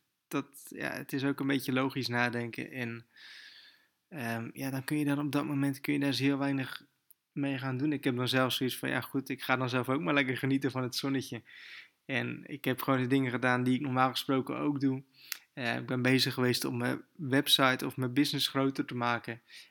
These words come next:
En ik weet dat dat zich op de lange termijn gaat dat zich uitbetalen. Want je maakt eigenlijk gewoon de fundering. Die zorg je voor dat je die sterker maakt met meer content te gaan maken. En je gaat misschien ook een beetje creatiever denken.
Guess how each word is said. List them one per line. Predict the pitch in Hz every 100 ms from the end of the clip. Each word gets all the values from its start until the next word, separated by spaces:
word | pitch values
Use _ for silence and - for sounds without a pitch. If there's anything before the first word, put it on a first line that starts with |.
| _
En | 127
ik | 123
weet | - 127
dat | 123 123
dat | 127 -
zich | 127 -
op | 113
de | 120
lange | 120 123 123
termijn | 120 120 120
gaat | - 131
dat | 123 -
zich | 131 123
uitbetalen. | 143 160 139 123 113 113
Want | 117 -
je | 120
maakt | 120 -
eigenlijk | 131 120 117 -
gewoon | 120
de | 117
fundering. | - 123 127 147 131 127 131 - - - - -
Die | 123
zorg | 120 135 131
je | 127
voor | 127 120 123 143
dat | 131
je | -
die | 120 117
sterker | 127 - 135 135 123
maakt | 113 107 -
met | 120
meer | 123 120
content | - 143 131 135
te | 123
gaan | - 123
maken. | 120 117 147
En | 160
je | 170
gaat | - 160
misschien | 156 - 147
ook | 139
een |
beetje | 135 127 -
creatiever | - 123 117 - 139 139
denken. | 131 120 113 127